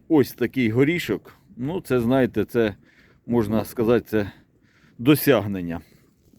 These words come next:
Але досягн-, досягнення це робить сам фундук шедевр, тому що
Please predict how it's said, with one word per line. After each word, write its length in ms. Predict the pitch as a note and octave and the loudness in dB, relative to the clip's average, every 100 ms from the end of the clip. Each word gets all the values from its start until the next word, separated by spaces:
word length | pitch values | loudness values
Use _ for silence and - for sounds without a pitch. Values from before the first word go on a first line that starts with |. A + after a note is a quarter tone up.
| _ _ _ - | _ _ _ -4
Але 380 | E3+ F#3+ G3 B2 A#2+ | 2 4 4 0 -2
досягн-, 540 | A#2+ C3 E3+ D3 D3 - | -4 0 0 0 -2 -6
досягнення 760 | A2+ B2 C3 F3 D3 B2+ A#2+ A2+ | -4 -2 0 2 2 2 2 0
це 220 | C3+ A#2 | 0 2
робить 320 | B2+ A2 G#2 | 2 0 -2
сам 260 | - A2 - | -2 -2 -2
фундук 460 | - A#2 A2 A2 | -4 0 2 2
шедевр, 480 | - B2 D3 D#3 - - - - - | -2 0 2 2 2 2 0 -4 -10
тому 220 | - B2+ A#2+ | -6 -4 -4
що 240 | - A2+ | -2 -4